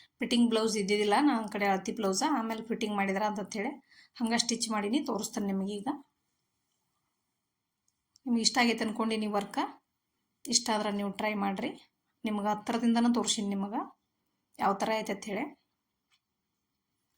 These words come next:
ಬ್ಲೌಸ್ ಸ್ಟಿಚ್ ಆದಿಂದು ಒಂದು ಲುಕ್ ತೋರ್ಸಾಕ್ತೀನಿ ನಿಮ್ಗೆ, ಯಾವ ಥರ ಕಾಣಿಸ್ತೈತೆ ನೋಡಾಕ್ ನಿಮ್ಗೆ ಅಂತೇಳಿ. ಇದ್ರೊಳಗೆ ನೀವು ಪ್ಯಾಡ್ ಹಾಕಿನೂ ಸ್ಟಿಚ್ ಮಾಡಿಸ್ಕೋಬೋದು. ಇದಕ್ಕೆ ಪ್ಯಾಡ್ ಹಾಕಿಲ್ಲ ನಾನು. ಆ, ಈ ಥರ ಫಿನಿಶಿಂಗ್ ಬಂದೈತಿ ಇದು.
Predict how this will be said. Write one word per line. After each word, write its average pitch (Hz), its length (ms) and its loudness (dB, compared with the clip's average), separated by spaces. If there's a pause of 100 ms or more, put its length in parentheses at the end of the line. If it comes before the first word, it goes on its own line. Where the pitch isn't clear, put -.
(1120)
ಬ್ಲೌಸ್ 277 420 4
ಸ್ಟಿಚ್ 254 340 2
ಆದಿಂದು 247 400 8
ಒಂದು 220 180 4
ಲುಕ್ 208 180 -4
ತೋರ್ಸಾಕ್ತೀನಿ 208 520 0
ನಿಮ್ಗೆ, 202 300 2
ಯಾವ 202 140 4
ಥರ 208 180 0
ಕಾಣಿಸ್ತೈತೆ 196 500 0
ನೋಡಾಕ್ 180 280 0
ನಿಮ್ಗೆ 180 240 -2
ಅಂತೇಳಿ. 185 500 -4 (280)
ಇದ್ರೊಳಗೆ 226 260 2
ನೀವು 220 220 -4
ಪ್ಯಾಡ್ 196 260 6
ಹಾಕಿನೂ 202 420 0
ಸ್ಟಿಚ್ 208 320 -2
ಮಾಡಿಸ್ಕೋಬೋದು. 196 840 -4 (400)
ಇದಕ್ಕೆ 208 220 -8
ಪ್ಯಾಡ್ 196 200 4
ಹಾಕಿಲ್ಲ 196 380 -2
ನಾನು. 190 200 -2 (840)
ಆ, - 100 -2
ಈ 208 160 -2
ಥರ 214 180 0 (1300)
ಫಿನಿಶಿಂಗ್ 220 400 2
ಬಂದೈತಿ 208 300 -2
ಇದು. 302 360 -8